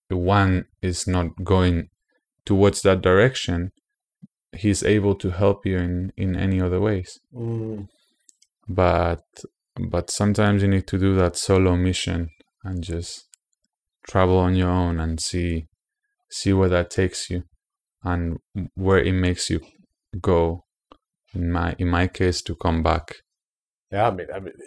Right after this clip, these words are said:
Speaker 2: you, you had to go on the solo mission to get to that point, the, get into the deepest, darkest part of your cave
Speaker 1: Hmm.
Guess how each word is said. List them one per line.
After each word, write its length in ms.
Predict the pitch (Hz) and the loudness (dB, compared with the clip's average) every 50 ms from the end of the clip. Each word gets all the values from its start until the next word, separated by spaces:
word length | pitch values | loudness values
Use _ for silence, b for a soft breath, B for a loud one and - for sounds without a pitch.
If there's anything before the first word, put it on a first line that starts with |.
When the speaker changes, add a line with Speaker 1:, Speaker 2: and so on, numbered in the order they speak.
| - - - | -16 -14 -12
Speaker 2:
you, 140 | 117 98 107 - | -12 -12 -8 -6
you 100 | 117 120 104 | -4 -4 -2
had 220 | 87 113 107 - | -2 -4 -4 -4
to 80 | - 101 | -6 -4
go 280 | 98 117 117 120 120 | 0 2 4 4 4
on 120 | 110 107 104 | 4 2 -2
the 60 | 98 | -6
solo 420 | - - - 117 117 110 104 104 | -6 -4 -2 0 0 0 0 0
mission 520 | 101 107 123 117 - - 104 104 107 113 113 _ _ _ _ _ _ _ _ _ _ _ _ _ - - | 0 0 -2 -2 -2 -2 -2 -4 -4 -8 -10 _ _ _ _ _ _ _ _ _ _ _ _ _ -10 -8
to 100 | - 104 | -8 -2
get 260 | 95 120 123 127 127 | 2 2 2 2 2
to 100 | - 110 | -2 -6
that 240 | 104 110 87 - - | -4 -4 -4 -4 -2
point, 420 | 131 131 131 127 117 110 110 104 - - - - - - _ _ _ _ _ _ - 120 123 127 127 123 | 2 4 4 4 4 2 -2 -6 -8 -14 -20 -20 -20 -20 _ _ _ _ _ _ -20 -20 -20 -20 -14 -14
the, 120 | 123 131 - _ _ _ _ _ _ _ - - - | -14 -14 -16 _ _ _ _ _ _ _ -20 -10 -2
get 220 | - 143 127 - - | 2 2 2 2 0
into 380 | 135 131 127 127 - 139 131 | -2 -2 -2 -2 0 0 0
the 100 | 123 123 | 0 0
deepest, 460 | 117 117 131 131 131 - 123 117 117 | -2 0 0 0 2 2 0 0 2
darkest 480 | - 127 123 123 123 - 123 117 - - | 4 4 4 4 4 0 -8 -8 -4 -2
part 240 | 131 120 123 - - | -2 -2 -2 -4 -10
of 80 | 110 110 | -16 -14
your 140 | 113 110 - | -14 -12 -10
cave 380 | - 143 131 120 113 120 135 135 _ _ _ _ _ _ - | -6 -6 -6 -6 -6 -12 -16 -18 _ _ _ _ _ _ -10
Speaker 1:
Hmm. 260 | - 95 95 92 | -8 -8 -6 -8